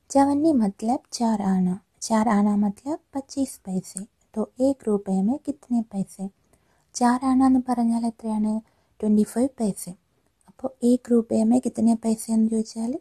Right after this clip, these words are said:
വൺ റുപ്പിയിൽ എത്ര പൈസയാണുള്ളത്? ട്വന്റി ഫൈവ് പ്ലസ് ട്വന്റി ഫൈവ് പ്ലസ് ട്വന്റി ഫൈവ്, ഹൺഡ്രഡ് പൈസ. അബ് ബതാവോ,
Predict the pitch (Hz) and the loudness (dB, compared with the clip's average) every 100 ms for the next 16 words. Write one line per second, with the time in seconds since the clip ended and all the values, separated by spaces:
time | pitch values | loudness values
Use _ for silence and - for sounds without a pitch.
0 | - 233 240 233 - 220 233 226 - 247 | -4 -2 0 -4 -6 -4 -2 -4 -6 -8
1 | 233 233 - 226 220 220 214 208 208 226 | -6 -8 -6 -2 0 0 -2 -2 -2 -2
2 | _ _ _ _ - 214 202 202 - 202 | _ _ _ _ -6 0 2 2 0 -4
3 | 202 254 - - 220 208 208 - 214 - | -4 -6 -6 -6 -2 -2 -4 -8 -10 -10
4 | 285 - - 214 208 202 202 202 233 311 | -18 -18 -6 -2 0 -2 -8 -8 -6 -8
5 | - 320 311 294 190 - _ _ _ _ | -8 -8 -6 -6 -8 -12 _ _ _ _
6 | _ 214 208 208 247 - 311 320 - - | _ -2 0 0 -6 -6 -8 -8 -12 -14
7 | _ _ _ _ _ _ _ _ _ _ | _ _ _ _ _ _ _ _ _ _
8 | _ _ _ _ _ _ _ _ _ _ | _ _ _ _ _ _ _ _ _ _
9 | _ _ _ _ _ - - 226 - 208 | _ _ _ _ _ -16 -4 -4 -4 -4
10 | 202 190 | 0 0